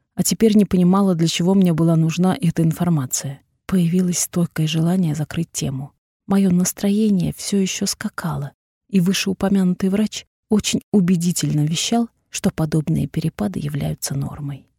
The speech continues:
Но на сегодня было достаточно обсуждения психиатра и всей его семьи. Пора было переходить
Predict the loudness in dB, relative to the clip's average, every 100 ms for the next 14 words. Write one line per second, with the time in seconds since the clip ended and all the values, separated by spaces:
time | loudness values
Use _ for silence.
0 | _ _ _ 2 4 4 2 2 2 2
1 | 0 0 2 4 4 2 0 0 -2 -2
2 | -6 -6 -4 -4 -2 -2 0 2 2 0
3 | -2 -4 -2 -2 -2 -4 -6 _ _ -2
4 | -2 2 2 4 2 2 0 0 0 -2
5 | -8 _ _ _ -2 0 0 0 0 -2
6 | -2 -4 -2 -4 -2 -4 -8